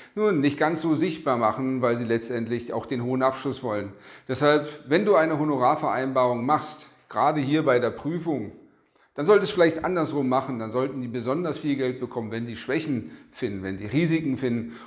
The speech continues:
und wenn die auch Gründe finden, die vielleicht dich davon abhalten, eine Transaktion einzugehen. Denn das Risiko ist natürlich wesentlich größer, wenn du das nicht ans Licht gefördert bekommst und ein Unternehmen kaufst,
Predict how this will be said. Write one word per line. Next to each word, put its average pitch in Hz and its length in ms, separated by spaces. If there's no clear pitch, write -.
und 139 80
wenn 214 120
die 196 100
auch 156 100
Gründe 190 280
finden, 170 460
die 180 60
vielleicht 180 240
dich 190 100
davon 180 200
abhalten, 147 500
eine 123 200
Transaktion 123 720
einzugehen. 143 680
Denn 107 160
das 156 280
Risiko 151 720
ist 143 180
natürlich 123 400
wesentlich 143 460
größer, 120 520
wenn 131 240
du 135 240
das 135 320
nicht 147 360
ans 127 260
Licht 147 420
gefördert 123 420
bekommst 113 500
und 113 140
ein 117 180
Unternehmen 127 420
kaufst, 147 420